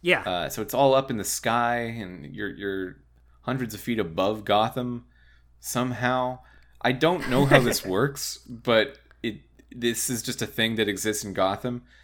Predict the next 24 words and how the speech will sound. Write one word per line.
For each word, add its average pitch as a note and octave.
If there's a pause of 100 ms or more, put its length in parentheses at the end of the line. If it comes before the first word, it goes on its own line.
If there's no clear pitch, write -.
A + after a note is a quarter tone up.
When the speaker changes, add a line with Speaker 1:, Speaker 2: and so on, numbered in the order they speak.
Speaker 2:
This, -
it -
can't D3
be A#2+
real A2
anywhere G2
in E2
the E2
world, F2
right? F#2+
Like, G#2
this A2+
isn't G2
a F2
real F2+
thing F2
you E2+
can E2
do. D#2+
Speaker 1:
<laughs> -
I F#3
don't F#3+
think G3+
so. C#3